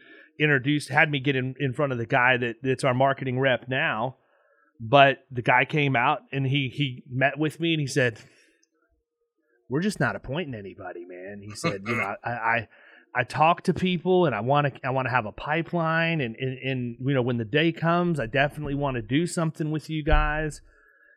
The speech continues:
Speaker 1: And I said, "Look, you know, <laughs> I don't, I don't know. Maybe I didn't articulate how I operate, but I, this isn't how we roll here. I'm not taking no for an answer, man. I'm gonna be on you like white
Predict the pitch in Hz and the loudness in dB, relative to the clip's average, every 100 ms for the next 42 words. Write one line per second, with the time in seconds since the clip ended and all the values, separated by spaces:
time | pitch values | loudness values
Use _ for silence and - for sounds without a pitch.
0 | _ 139 139 139 143 110 104 110 82 78 | _ -4 -2 0 0 -2 -2 -8 -8 -12
1 | - - _ _ _ 147 135 120 110 - | -20 -20 _ _ _ 0 4 4 2 2
2 | 170 - - _ _ _ _ - - - | 2 2 -2 _ _ _ _ -20 -6 2
3 | 165 170 - 165 160 156 147 143 135 131 | 2 2 4 4 6 8 8 6 2 -4
4 | 131 156 151 139 143 127 123 151 135 139 | -2 0 2 2 0 -4 -4 -4 -4 -2
5 | 120 117 120 117 117 120 120 104 92 113 | -2 0 0 2 2 0 -2 -6 -8 -8
6 | 113 120 127 131 131 147 131 117 117 113 | -8 -8 -8 -8 -4 -4 -4 -4 -4 -2
7 | 120 113 117 98 101 85 - 131 135 123 | -4 -4 -4 -6 -8 -10 -12 -4 -4 -2
8 | 151 135 127 127 123 131 117 156 143 104 | -4 -4 -4 -4 -4 -8 -10 -10 -10 -12
9 | 101 110 143 127 127 127 135 135 107 110 | -8 -6 -4 -2 -2 -2 -2 -2 -4 -6
10 | 113 123 147 | -8 -6 -8